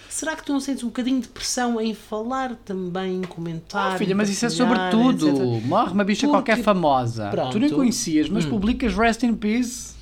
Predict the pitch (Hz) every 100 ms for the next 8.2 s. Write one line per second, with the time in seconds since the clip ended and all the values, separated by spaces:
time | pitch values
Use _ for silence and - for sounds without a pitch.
0 | - - 214 254 220 220 233 202 156 151
1 | 127 131 123 123 127 - - - - -
2 | - 233 285 320 294 277 - 285 302 208
3 | - 196 196 208 202 202 190 196 208 196
4 | 185 160 131 127 127 156 175 196 196 180
5 | 165 185 185 - - 165 131 120 123 123
6 | 131 123 120 135 131 117 107 95 117 120
7 | - - 113 - - 80 98 120 127 110
8 | 117